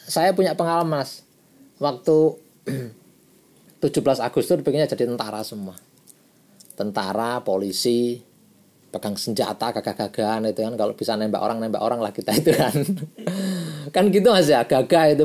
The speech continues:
belum, belum karnaval udah nembak temennya, dor, dor, dor, dor gitu kan. Saya pernah nggak kebagian, Mas, akhirnya jadi petani. Itu diledek sampai saya S M P masih inget itu. Sakitnya minta ampun, Mas. Diledek jadi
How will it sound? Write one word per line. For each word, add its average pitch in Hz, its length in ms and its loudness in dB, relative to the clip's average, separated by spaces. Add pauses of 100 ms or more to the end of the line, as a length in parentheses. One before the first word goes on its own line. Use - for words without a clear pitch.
belum, 143 480 2
belum 139 240 4
karnaval 147 480 2
udah 147 80 2
nembak 139 320 2
temennya, 147 320 0
dor, 185 160 4
dor, 180 160 6
dor, 190 80 6
dor 185 240 6
gitu 123 160 2
kan. 104 240 0 (480)
Saya 175 160 2
pernah 170 240 2
nggak 139 160 2
kebagian, 131 480 2
Mas, 104 160 -4
akhirnya 123 400 0
jadi 120 80 2
petani. 120 480 -2
Itu 165 400 4
diledek 147 640 2 (320)
sampai 156 400 0
saya 147 240 2
S 147 80 2
M 139 80 0
P 160 160 2
masih 139 320 0
inget 113 80 -2
itu. 104 240 -2
Sakitnya 156 480 0
minta 135 240 -2
ampun, 117 240 -4
Mas. 95 80 -8
Diledek 139 400 2
jadi 147 400 0